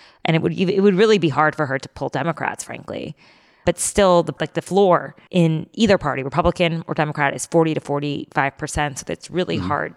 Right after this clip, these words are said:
Speaker 1: to see a path for Sinema and Gallego in the race. I mean, even Blake Masters, I was told he didn't want to get into the race if it was a head-to-head with Sinema, but he saw, you know what, my chance of winning is if it's a three-way race.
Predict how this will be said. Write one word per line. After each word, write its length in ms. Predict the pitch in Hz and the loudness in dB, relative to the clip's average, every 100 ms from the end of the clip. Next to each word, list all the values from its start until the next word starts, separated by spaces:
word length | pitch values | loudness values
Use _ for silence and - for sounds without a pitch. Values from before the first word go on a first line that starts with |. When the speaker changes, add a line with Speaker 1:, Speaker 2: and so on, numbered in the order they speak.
| _ - | _ -16
Speaker 1:
to 100 | - | -12
see 360 | - 156 147 | -6 -4 -4
a 80 | 143 | -8
path 400 | - - 135 127 | -12 -6 -6 -8
for 160 | - 147 | -10 -8
Sinema 420 | - 151 147 135 | -6 -6 -4 -6
and 180 | 143 139 | -6 -8
Gallego 440 | 131 135 139 143 139 | -8 -8 -8 -6 -6
in 120 | 143 | -6
the 80 | 139 | -6
race. 460 | 135 135 - - _ _ _ _ _ - | -6 -8 -14 -18 _ _ _ _ _ -2
I 40 | 202 | 0
mean, 140 | 220 | 0
even 220 | 233 262 | -2 -2
Blake 180 | 196 175 | -2 0
Masters, 440 | 156 156 156 160 | 2 0 0 -2
I 80 | 147 | -2
was 120 | 151 | -2
told 220 | - 143 123 | -4 -6 -4
he 160 | 170 156 - | -4 -4 0
didn't 220 | 233 233 | 2 4
want 120 | 165 160 | 4 2
to 20 | |
get 120 | 160 | 0
into 200 | 156 - | -4 -4
the 80 | 151 | -4
race 200 | 143 139 | -4 -2
if 60 | 156 | -2
it 60 | |
was 100 | 143 | -2
a 40 | 135 | -4
head-to-head 360 | 143 135 151 | -4 0 -2
with 100 | - | 0
Sinema, 400 | 247 233 165 147 - - _ | 0 2 2 0 -4 -20 _
but 100 | 170 | 0
he 160 | - 156 | 2 0
saw, 300 | - 156 147 | -2 2 2
you 120 | 147 | 0
know 140 | 147 151 | -2 0
what, 180 | 170 | 0
my 160 | 156 143 | 0 -4
chance 260 | - 147 139 | -2 -4 -2
of 60 | |
winning 220 | 147 139 | -2 -2
is 100 | 143 | -4
if 100 | 131 | -8
it's 120 | - - | -14 -14
a 40 | |
three-way 360 | - - - - | -10 -8 -6 -6
race. 440 | 151 - - | -8 -8 -8